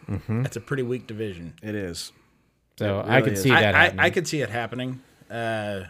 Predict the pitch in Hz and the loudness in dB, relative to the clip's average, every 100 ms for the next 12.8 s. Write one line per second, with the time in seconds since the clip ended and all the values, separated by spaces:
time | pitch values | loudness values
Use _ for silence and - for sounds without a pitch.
0 | _ _ _ - 120 110 98 101 - 107 | _ _ _ -10 -8 -8 -14 -14 -14 -16
1 | - 139 123 127 135 123 120 120 117 - | -6 -2 0 0 -2 -2 0 2 0 -2
2 | 110 110 101 98 107 113 110 107 117 113 | -2 0 -2 -2 -2 -2 -2 -6 -8 -8
3 | 113 _ _ _ - 123 117 107 104 - | -8 _ _ _ -8 -6 -4 -6 -10 -10
4 | 113 113 - - 107 104 107 101 98 87 | -8 -8 -10 -8 -4 -2 -2 -2 -6 -10
5 | 120 95 95 113 113 110 - 104 104 110 | -12 -12 -8 -4 -2 -2 -4 -4 -4 -4
6 | 113 - _ _ _ _ _ _ _ - | -6 -10 _ _ _ _ _ _ _ -14
7 | 95 110 107 110 107 98 101 110 110 104 | -4 -4 -2 -2 -2 -4 -4 -4 -4 -4
8 | 98 110 107 101 110 110 113 104 90 82 | -4 -6 -6 -8 -6 -6 -6 -8 -8 -12
9 | - 104 104 107 104 107 113 110 110 87 | -10 -8 -6 -6 -4 -4 -4 -4 -6 -8
10 | 92 95 104 98 107 107 110 117 - _ | -8 -8 -8 -8 -6 -4 -6 -6 -12 _
11 | _ - 113 117 117 180 220 226 - 165 | _ -6 -4 -4 0 6 6 6 2 2
12 | - 117 92 82 - - - | 2 -8 -6 -4 -2 -2 -6